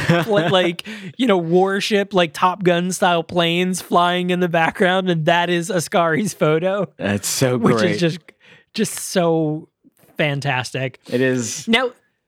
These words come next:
Speaker 2: not exactly the same, but very similar of energy to the, uh, the poster.
Speaker 1: Yes, it is. Now, this is where the part of the movie where it's like,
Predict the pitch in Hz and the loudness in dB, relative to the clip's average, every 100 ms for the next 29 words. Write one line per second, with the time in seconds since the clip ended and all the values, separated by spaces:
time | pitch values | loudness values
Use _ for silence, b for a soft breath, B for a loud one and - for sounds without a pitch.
0 | 427 415 139 139 151 175 139 156 147 135 | -20 -4 0 2 2 0 -2 -2 0 2
1 | 143 147 139 123 123 117 117 117 117 123 | 0 0 -2 0 0 0 0 -2 0 0
2 | 123 - 123 113 113 110 110 113 104 107 | -2 -2 -2 0 -2 0 0 -2 -2 -2
3 | 104 - 113 104 101 101 101 104 110 101 | -4 -2 -2 0 -2 -2 -4 -4 -4 -4
4 | - 101 - _ _ _ _ _ _ _ | -4 -6 -8 _ _ _ _ _ _ _
5 | _ - 180 190 113 - - 185 175 135 | _ -2 2 2 -2 -10 -2 0 2 -2
6 | 123 - b b b b 226 247 247 247 | -6 -14 b b b b 0 0 0 -4
7 | - - _ 226 180 269 302 370 254 240 | -6 -20 _ -10 0 0 2 0 0 0
8 | 269 262 262 262 196 214 - 220 220 185 | 0 2 0 -2 -4 -4 0 0 0 0
9 | 202 208 202 202 185 180 - 185 175 156 | 0 0 0 0 2 0 0 0 2 -2
10 | - | -8